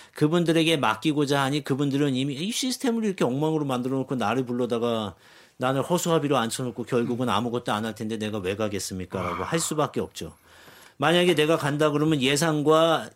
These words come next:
Speaker 1: 인사권과 독립권과 조사권을 철저하게 보장해줘도 될까 말까 한 상황인데
Speaker 2: 음.
Speaker 1: 이미 문화체육관광부에서 그 모든 것들을 제대로 실행하기 어려운 여건을 만들어 놓고 모시겠다고 하니 더더욱이 안 가죠.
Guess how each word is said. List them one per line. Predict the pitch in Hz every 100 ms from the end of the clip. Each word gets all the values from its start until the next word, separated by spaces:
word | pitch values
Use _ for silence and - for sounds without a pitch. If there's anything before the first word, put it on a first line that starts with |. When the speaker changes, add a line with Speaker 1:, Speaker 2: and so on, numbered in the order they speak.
| _ -
Speaker 1:
인사권과 | 151 156 151 143 127 147 135 131 131 151 160 170 156 - - _ _ -
독립권과 | 143 156 156 - 139 131 123 143 156 156
조사권을 | 135 131 143 - 131 143 151 135
철저하게 | - 226 - 208 185 180
보장해줘도 | 123 131 156 147 254 254 233 208 240
될까 | 160 143 170 160
말까 | 120 120 135 135
한 | 123
상황인데 | 139 135 123 113 117 165 190 -
Speaker 2:
음. | - - - - -
Speaker 1:
이미 | 151 170
문화체육관광부에서 | 147 160 165 165 156 147 143 139 131 139
그 | 156
모든 | 160 131 160 170 185 170
것들을 | 151 - 143 160 180 151
제대로 | - 139 156
실행하기 | 143 175 175 160 147
어려운 | 120 143 156 139
여건을 | 120 143 143
만들어 | 120 117 123 127
놓고 | 120 165
모시겠다고 | 127 117 127 127 - 110
하니 | 110 117
더더욱이 | - 165 196 139 95
안 | 82
가죠. | 80 78